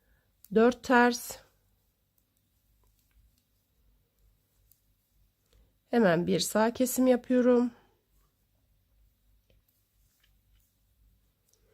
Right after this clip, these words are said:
Bir tane düz, bir doladım. İki düz ve kenar ilmeğimle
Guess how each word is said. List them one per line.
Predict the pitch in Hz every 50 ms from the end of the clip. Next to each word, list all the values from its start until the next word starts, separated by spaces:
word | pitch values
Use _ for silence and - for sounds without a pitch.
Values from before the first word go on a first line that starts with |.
| - - _ _ _ _ _ _
Bir | 262 262 269
tane | - - - 202 185 170 160 160 208 -
düz, | - 214 233 240 240 - - - - - - _ _ _ _ _ _ _ _ _ _ _ _ _ _ _ _ _ _
bir | 240 240 254 254 240
doladım. | 269 269 269 262 254 233 269 269 269 269 262 - _ _ _ _ _ _ _ _ _ _ _ _ _ _ _ _ _ _ _ _ _ _ _ _ _ _ _ _ _ _ _
İki | - 233 233 - 269 233 208
düz | 254 247 247 247 240 - - - -
ve | 233 226 226
kenar | - 262 247 254 233 220
ilmeğimle | 214 196 196 196 196 185 185 190 190 190 196 208 233 262